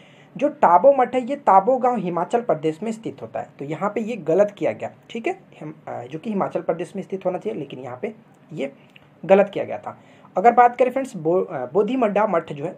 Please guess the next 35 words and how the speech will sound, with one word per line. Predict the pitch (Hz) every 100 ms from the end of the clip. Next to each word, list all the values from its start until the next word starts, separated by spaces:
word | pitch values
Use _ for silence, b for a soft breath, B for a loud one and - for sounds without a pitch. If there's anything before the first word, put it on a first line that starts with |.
| -
ये | 190
बिहार | 185 160 - 190
के | 254
बोधगया | 185 185 175 160
में | 175
पड़ता | 156 131 -
है, | 165 123
ये |
पॉइंट्स | 120 147 156
भी | 180
आप | 185
याद | 175 170
रखेंगे। | 160 160 165 190 B B -
तो | 202
देखिए | 247 285
यहाँ | 190 208
पे | 262
जो | 185 208
भी | 220
मैंने | 269 269
इंक्लूड | 247 226 220
किया | 214
वो | 220
बहुत | 196 143 190 202
ही | 220
अच्छा | 208 226
है, |
आप | 202
सबको | - 160 156
याद | 185 139 - -
रखना | 151 - 113
है। | 110 - _ B B B B _ 185
आगे | 214 214
बढ़ते | 120 -
हैं, | 110